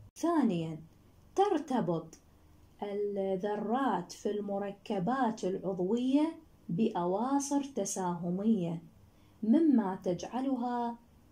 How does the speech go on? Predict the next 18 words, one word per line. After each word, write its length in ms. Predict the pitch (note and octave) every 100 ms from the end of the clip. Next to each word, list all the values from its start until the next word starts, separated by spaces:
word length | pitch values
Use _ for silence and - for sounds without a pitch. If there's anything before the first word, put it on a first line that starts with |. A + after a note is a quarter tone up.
| -
تتفاعل 1080 | G3+ - F3+ - C4 C4+ C4 A#3+ A#3 A3+ -
بشكل 640 | D#3 - D4+ D4+ C#4+ C4+
بطيء. 500 | F#3+ E3 D#3+ F3+ E3 - - _ - - - - -
تفاعلاتها 920 | A3 G#3+ G3+ - G#3 C#4 D4 - C4
بطيئة، 760 | B3 B3 B3+ B3 - A3 A#3+ - - -
شنو 280 | - - C#4
السبب؟ 520 | C#4+ - B3+ A#3 A#3 A3+ -
هي 260 | C4 G3+
مرتبطة 720 | E3+ D#3+ - A#3 A#3 - F3
بكوفالنت 880 | E3 D#3+ - C4 C#4 C#4 C#4 C4+ -
بوند 340 | C4+ C4 C4 B3+
بأواصر 720 | A3+ - D#3+ D#3+ A3 A3+ B3+
تساهمية. 1000 | B3+ F3+ - E3 D#3 E3+ E3+ F#3 E3+ D#3 D#3 - - - - - - - - - - - - _ - - _ _ _ _ -
ليش 720 | A3 D#4 E4+ D4 C4+ - - _ - - - -
مرتبطة 580 | A#3+ C4 C4 A#3 - A3+
بأواصر 580 | A3+ G#3 A3+ A3+ A3+
تساهمية. 840 | A3 A#3 A3 G#3+ G#3 G#3 G#3+ G#3+ G3+
شرحنا 680 | G#3+ E3+ G#3+ A3+ B3+ B3